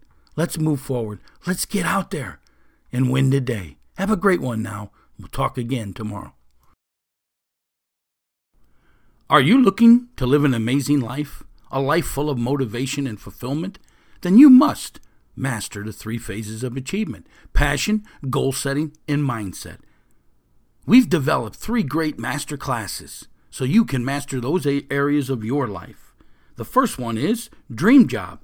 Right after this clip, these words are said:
Finding Your Life Passion. This self-improvement master class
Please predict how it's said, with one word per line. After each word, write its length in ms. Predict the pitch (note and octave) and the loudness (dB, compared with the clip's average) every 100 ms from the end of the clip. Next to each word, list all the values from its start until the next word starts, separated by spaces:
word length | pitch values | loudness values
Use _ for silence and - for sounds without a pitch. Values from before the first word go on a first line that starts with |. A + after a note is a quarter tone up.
| - - | -20 -6
Finding 500 | - F#3+ A#3+ A#3+ G3 | 0 4 6 6 4
Your 180 | F#3+ | 2
Life 360 | F3 D#3 E3 - | 0 0 -2 -6
Passion. 480 | A#2+ G2+ F2+ - - - - | -8 -8 -8 -14 -18 -20 -6
This 160 | A#3 C4+ | -4 -2
self-improvement 840 | - G3 G3+ G3+ - F#3+ F3+ F#3+ | -2 -4 -2 -4 -2 -4 -4 -4
master 380 | C3 C#3+ C#3 E3 | -4 -6 -6 -10
class 580 | - C#3+ G#2+ D2 - | -6 -4 -4 -8 -14